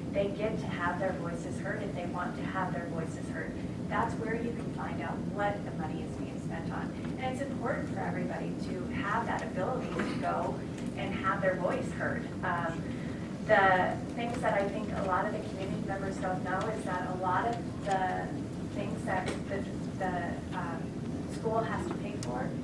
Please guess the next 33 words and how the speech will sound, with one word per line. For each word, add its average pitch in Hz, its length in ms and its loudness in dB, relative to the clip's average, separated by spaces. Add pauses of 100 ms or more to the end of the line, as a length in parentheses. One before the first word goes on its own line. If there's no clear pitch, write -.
(300)
is - 100 -2
already 208 340 2
predetermined - 800 -2
by - 120 -2 (100)
grants 170 500 -2 (200)
or 170 280 -2
by - 160 0 (120)
levies. 170 400 0 (180)
Um, - 260 -2 (380)
so 156 160 2
that 202 280 0
the - 100 -2
school 254 200 0
board 240 200 2
doesn't 208 240 0
get 202 120 0
to - 220 -2
determine - 480 0 (480)
what 196 200 4
that 190 200 2
money - 240 0
is 165 120 -2
going 170 220 -2
to - 180 -2
be, - 340 -4 (160)
um, - 220 0 (200)
used - 200 -2
for - 180 -2
because - 180 -2
it's 196 140 -2
already 202 180 0
been 190 260 -4
earmarked. - 460 -2